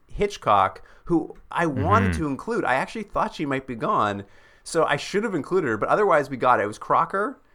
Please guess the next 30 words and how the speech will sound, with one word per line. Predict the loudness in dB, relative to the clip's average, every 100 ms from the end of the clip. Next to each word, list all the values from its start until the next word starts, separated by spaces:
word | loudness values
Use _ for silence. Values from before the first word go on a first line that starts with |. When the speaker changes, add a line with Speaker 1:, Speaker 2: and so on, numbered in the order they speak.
| _ -8
Speaker 1:
it's | -8 -8
Krieg, | -4 0 0 -2 -8 -12
the | -6 -6
supply | -6 0 2 4
officer, | 0 -4 -8 -6 -6 -8 _ _ -20 -10
and | -6 -4 -2 -2 -2
Speaker 2:
Mm-hmm. | -4 -4
Speaker 1:
it's | -6 -6 -10 -6
Ca-, | -2 -2 0
Doctor | 0 0 -2
Westphalen, | -2 -2 -2 -2 -2 -4 -6
the | -6 -6 -2
love | 0 2
interest, | 0 -2 -4 -4 -16 -20 -8
uh, | -2 -2 -2 -4
slash | 2 2 2 -2
doctor | 2 4 4 0
on | 0
the | -2
ship | -6 -6
for, | -6 -4 -4 -4 -6 -4
um, | -4 -6 -10 -14 -16 -16 -18 -20 -18
Bridger, | -2 0 0 -2 -4 -4 -12 -14 -6
and | -4
then, | -2 -2
yeah, | -2
y-, | -2 -2 -4
your | 0 2 2 0
friend, | 0 0 0 0
uh, | 2 2 2